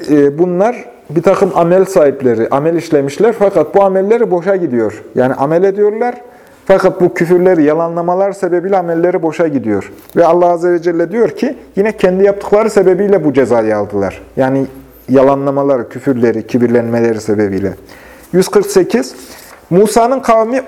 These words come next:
onun ardından ziynet eşyalarından böğren bir buzağı heykel edindiler. Onun kendileriyle konuşmadığını ve kendilerine yol göstermediğini görmediler mi?"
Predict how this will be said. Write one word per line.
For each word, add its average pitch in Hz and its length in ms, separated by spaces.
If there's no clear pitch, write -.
onun 233 180
ardından 226 480
ziynet 214 360
eşyalarından 208 760
böğren 208 420
bir 165 240
buzağı 196 340
heykel 190 360
edindiler. 123 640
Onun 247 200
kendileriyle 220 540
konuşmadığını 175 880
ve 170 100
kendilerine 214 420
yol 208 280
göstermediğini 202 720
görmediler 156 600
mi?" 101 160